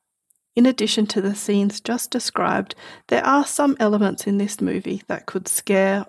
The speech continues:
or disturb children under the age of five, including Fujimoto's gaunt and threatening appearance, and the sea goddess's qualities as a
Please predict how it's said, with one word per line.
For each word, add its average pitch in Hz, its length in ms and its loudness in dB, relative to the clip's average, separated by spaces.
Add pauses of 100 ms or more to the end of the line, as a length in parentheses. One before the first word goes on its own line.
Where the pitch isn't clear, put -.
or 202 140 0
disturb 185 500 -4
children - 460 -6
under 185 260 -2
the - 140 -6
age - 260 -2
of 196 80 -2
five, - 640 -4 (500)
including 214 460 2
Fujimoto's 202 920 0
gaunt 233 400 0
and 196 160 -2
threatening - 400 -2
appearance, 247 720 -4 (480)
and 254 160 6
the 262 80 4
sea 277 240 -4
goddess's 214 540 0
qualities - 800 -4
as - 180 -6
a 175 100 -6